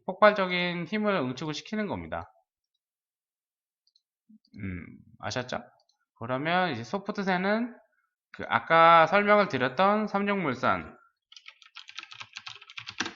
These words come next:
예, 요 구간이 충분히 나올 수 있다고 좀 보여지고요. 제가 그러고 엘리어트 파동을 위한 매매를 했던 게 저희가 상한가 먹었던 종목들이 있죠. 아유, 죄송합니다. <laughs> 제일 과해요. 제일 상한가라고 쳤네요.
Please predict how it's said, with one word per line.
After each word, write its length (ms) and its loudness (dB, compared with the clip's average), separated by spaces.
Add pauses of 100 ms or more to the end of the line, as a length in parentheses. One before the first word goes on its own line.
(560)
예, 240 -8
요 120 -8
구간이 400 -4
충분히 340 -8
나올 200 2
수 120 -10
있다고 240 -6
좀 180 -4
보여지고요. 800 -4 (440)
제가 260 -4
그러고 580 0
엘리어트 380 0
파동을 360 4
위한 180 4
매매를 360 2
했던 240 -4
게 80 0
저희가 240 -2
상한가 360 4
먹었던 300 -2
종목들이 440 -6
있죠. 200 -6
아유, 420 -8
죄송합니다. 560 -4
<laughs> 500 -4
제일 200 -4
과해요. 280 2 (160)
제일 220 -6
상한가라고 480 -4
쳤네요. 520 -8